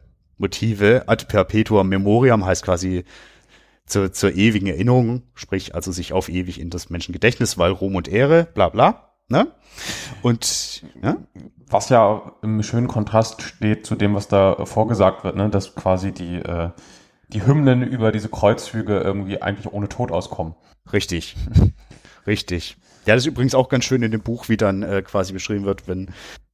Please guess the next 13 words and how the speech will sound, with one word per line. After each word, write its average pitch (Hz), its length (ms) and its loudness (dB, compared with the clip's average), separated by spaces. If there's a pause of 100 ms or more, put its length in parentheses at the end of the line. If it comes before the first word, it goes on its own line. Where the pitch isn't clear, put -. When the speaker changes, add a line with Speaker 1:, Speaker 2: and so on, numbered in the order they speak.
Speaker 1:
die 98 80 -10
Geschichte 131 380 2
sich 104 220 0
weiter 123 320 6
wandelt 117 320 2
und 104 140 -2
irgendwann 107 360 0
ist - 220 -6
quasi 101 300 0
das, - 300 -4
äh, 90 260 4
Sch-, - 400 -6
das, - 380 -6